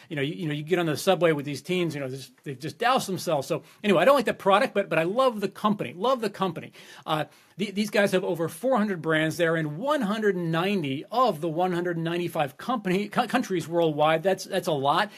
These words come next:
Fifty-eight percent of sales are to emerging markets where brands matter, and often people pay a little bit more,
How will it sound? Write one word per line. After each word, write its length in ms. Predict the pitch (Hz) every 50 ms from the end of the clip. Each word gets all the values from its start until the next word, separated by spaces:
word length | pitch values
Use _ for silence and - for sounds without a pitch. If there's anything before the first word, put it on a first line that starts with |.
| - - _
Fifty-eight 580 | - - 294 302 - 254 202 - 202 220 233 -
percent 260 | 190 165 - 202 170
of 80 | 160 -
sales 380 | - 185 180 180 175 165 170
are 160 | 175 170 147
to 160 | - - 175 165
emerging 440 | 151 147 165 196 185 170 196 165
markets 460 | 151 147 160 165 160 - 139 110 - - - - - - - -
where 240 | - 180 143 151 151
brands 480 | 151 127 139 170 185 196 196 190 170 131
matter, 380 | 147 151 151 156 165 165 165
and 80 | 151 143
often 280 | 147 156 151 170 156 135
people 260 | 160 165 160 151 131
pay 140 | - 147 151
a 60 | 160
little 240 | 226 277 320 294 254
bit 120 | 262 233
more, 320 | 226 220 208 196 196 190